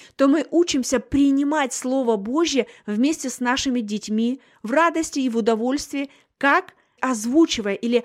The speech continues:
провозглашая эту самую волю Божью вслух своими устами.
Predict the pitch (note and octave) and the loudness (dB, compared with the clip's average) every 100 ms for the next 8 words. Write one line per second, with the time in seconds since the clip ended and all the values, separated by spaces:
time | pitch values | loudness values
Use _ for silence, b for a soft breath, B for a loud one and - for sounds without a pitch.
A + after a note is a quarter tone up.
0 | B - D4 D4 C#4+ A3+ A#3+ A3 - C#4 | B 0 2 2 0 0 -2 0 -2 0
1 | C#4+ E4+ D#4+ b _ - D#4+ - A#3+ - | 2 0 -2 b _ 0 0 0 -4 0
2 | A#3 A3 G#3 G3+ A#3 G#3 F#3+ C4+ D#4+ F4 | 0 2 0 2 2 2 -2 -2 0 -2
3 | F4 - - C4 D#4 F4+ - A3 G#3+ G#3+ | -4 -12 -8 2 2 2 -2 -2 0 0
4 | G#3+ - B3+ - - C#4+ F#3 | -2 -4 -8 -6 -2 -2 -2